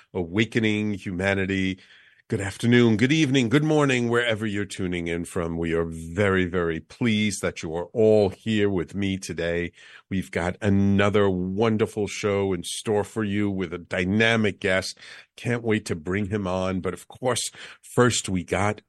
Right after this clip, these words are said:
our little blog from a couple of years ago, and you can always find my blog posts at talkradio dot N Y C slash blog. And to this one today is entitled,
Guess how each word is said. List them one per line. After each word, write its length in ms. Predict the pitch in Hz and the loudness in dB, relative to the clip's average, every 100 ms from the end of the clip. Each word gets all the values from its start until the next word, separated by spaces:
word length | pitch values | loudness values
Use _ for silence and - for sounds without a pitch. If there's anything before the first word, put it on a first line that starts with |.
| _ | _
our 140 | 90 101 | -14 -8
little 300 | 147 185 190 | 2 4 4
blog 580 | 190 214 190 123 82 | 4 2 4 2 0
from 520 | - - 123 117 95 85 | -6 0 2 2 0 -6
a 460 | - - _ _ | -12 -20 _ _
couple 180 | - 147 | 0 2
of 60 | 123 | 2
years 360 | 107 110 110 | 4 2 0
ago, 460 | 127 131 170 196 156 | -4 -4 -4 -4 -6
and 180 | 101 82 | -8 -8
you 80 | |
can 140 | 82 87 | -8 -4
always 260 | 90 98 | -2 -2
find 180 | - 92 | -4 -2
my 140 | 92 90 | 0 -2
blog 320 | 85 90 87 | -2 -2 -2
posts 320 | 98 95 - | -4 -4 -6
at 140 | 92 | -10
talkradio 760 | - 98 - 87 87 92 90 90 | -4 -4 -2 0 2 4 2 2
dot 240 | 87 92 | 0 -2
N 200 | 95 90 | -2 -4
Y 160 | 87 87 | -2 -4
C 240 | - 92 82 | -4 -6 -6
slash 400 | - 82 78 - | -4 -4 -4 -6
blog. 520 | 92 104 117 123 113 - - - - _ | -2 0 2 0 -4 -18 -20 -20 -20 _
And 160 | 92 82 | -8 -4
to 100 | 120 | 2
this 200 | 131 139 | 2 4
one 300 | 151 147 147 | 2 2 0
today 440 | 143 107 104 139 | -2 -2 0 0
is 280 | 147 110 101 | -2 -4 -4
entitled, 840 | 151 143 - - 147 95 82 95 | -4 -8 -10 -2 0 0 -2 -6